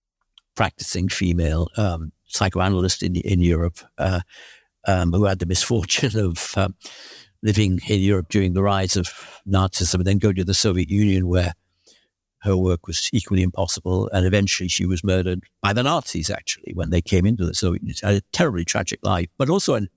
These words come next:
rather noble one in many ways, because she persisted in her, in her goals, in her thinking, and even in trying to practice psychotherapy secretly in the, in Stalin, the Soviet Union, and so on and so forth. So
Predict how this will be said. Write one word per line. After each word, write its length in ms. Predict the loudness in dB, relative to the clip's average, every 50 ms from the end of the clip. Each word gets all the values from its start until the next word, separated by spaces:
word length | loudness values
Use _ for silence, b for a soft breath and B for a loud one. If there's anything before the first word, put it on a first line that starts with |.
| _ -10
rather 280 | -4 -2 -2 0 0 2
noble 340 | 2 2 0 0 0 -2
one 180 | -2 0 0 0
in 100 | 0 0
many 180 | 2 2 4 4
ways, 200 | 4 2 2 0
because 260 | -2 -4 -4 -4 -4
she 140 | -4 -6 -6
persisted 640 | -4 -4 -2 0 0 0 -2 -2 -2 -2 -2 0
in 180 | 0 0 0 -2 -2
her, 200 | -2 -4 -4 -4 -8 B B B B B B B B B B B B
in 140 | -2 0 2
her 160 | 2 2 2
goals, 400 | 2 2 2 2 2 0 0 0
in 100 | 0 2
her 120 | 2 2 0
thinking, 440 | 0 0 0 0 2 0 2 2 2
and 120 | 2 2
even 180 | 2 2 2 2
in 140 | 0 0
trying 320 | -2 -2 0 0 0 0 -2
to 120 | -6 -10 -12 _ -6
practice 440 | -6 -6 -6 -6 -8 -8 -8 -8 -10 _
psychotherapy 840 | -4 -2 -2 -2 -4 -4 -2 0 2 2 0 -2 -2 -2 -2 -2 -2 -4
secretly 460 | -4 -2 -2 -4 -6 -8 -6 -4 -4 -2
in 100 | -2 -2
the, 140 | -2 -2 -4 _ _ -2
in 220 | -2 -2 -2 -4 -6
Stalin, 320 | -6 -2 0 0 2 0 0
the 80 | -2
Soviet 320 | -2 0 0 0 0 0 2
Union, 260 | 2 2 2 2 0
and 120 | -2 -4
so 160 | -4 -4 -2
on 80 | -2 -2
and 80 | -4 -4
so 140 | -4 -6
forth. 100 | -6 -6
So 120 | -8 -12